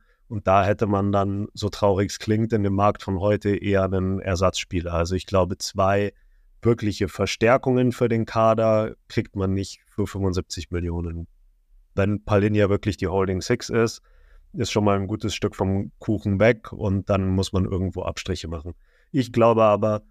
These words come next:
diese fünfundsiebzig Millionen, dass die jetzt in die Medien gekommen sind, könnte auch ein Verhandlungstrick der Bayern sein.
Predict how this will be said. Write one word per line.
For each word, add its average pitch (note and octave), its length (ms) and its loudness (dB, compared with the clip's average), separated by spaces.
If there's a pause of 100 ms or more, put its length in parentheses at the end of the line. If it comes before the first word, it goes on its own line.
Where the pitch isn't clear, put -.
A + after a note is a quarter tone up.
(260)
diese G#2+ 220 0
fünfundsiebzig A2 600 -2
Millionen, G#2+ 360 2
dass G#2 140 -2
die G#2+ 100 -4
jetzt G#2 180 -2
in G#2+ 160 -4
die G2 400 -4
Medien A2+ 380 2
gekommen G#2+ 520 0
sind, G#2 260 -2
könnte G2 260 -2
auch G#2 180 0
ein G2 60 -6
Verhandlungstrick G2+ 720 -2
der F2+ 100 -4
Bayern G#2+ 320 4
sein. G#2+ 300 0